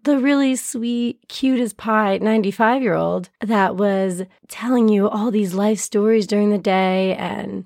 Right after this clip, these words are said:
was, like, literally knitting you a scarf.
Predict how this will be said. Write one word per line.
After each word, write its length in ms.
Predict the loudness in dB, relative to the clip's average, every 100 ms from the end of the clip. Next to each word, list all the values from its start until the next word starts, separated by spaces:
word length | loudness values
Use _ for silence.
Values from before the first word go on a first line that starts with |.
| _
was, 440 | -8 -2 0 0 0
like, 300 | 0 0 -4
literally 840 | -4 0 2 2 4 4 2 2 0
knitting 440 | 0 2 2 2
you 420 | 2 2 2 2 0
a 80 |
scarf. 800 | -4 -4 -2 0 0 -2 -6 -18